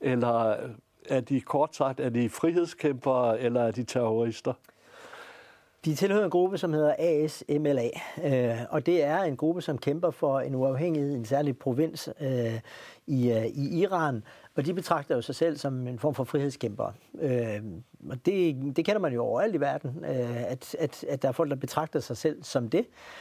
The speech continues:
Speaker 2: Øh, vi havde selv under anden verdenskrig, og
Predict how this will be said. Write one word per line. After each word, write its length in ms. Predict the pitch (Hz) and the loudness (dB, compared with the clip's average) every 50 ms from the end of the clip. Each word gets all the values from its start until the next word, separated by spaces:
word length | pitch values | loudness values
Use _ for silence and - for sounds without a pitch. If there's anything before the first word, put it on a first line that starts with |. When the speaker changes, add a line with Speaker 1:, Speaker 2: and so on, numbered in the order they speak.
| - - - - _ - | -18 -20 -20 -14 _ -2
Speaker 2:
Øh, 480 | - 151 147 139 127 123 123 120 110 110 113 - | 0 2 2 2 2 0 0 -2 -4 -8 -10 -14
vi 180 | 131 127 127 135 | -10 -6 -4 -2
havde 180 | 123 120 104 | 0 -2 -2
selv 200 | - - 120 104 | 0 -2 -2 -2
under 160 | 107 113 107 98 | -2 -6 -4 -4
anden 160 | 107 147 143 | -2 0 2
verdenskrig, 720 | 151 165 190 180 160 - - - 160 147 139 135 120 101 | 4 4 4 2 0 -2 -2 0 2 2 2 0 -2 -2
og 180 | 104 110 110 | -2 -2 -4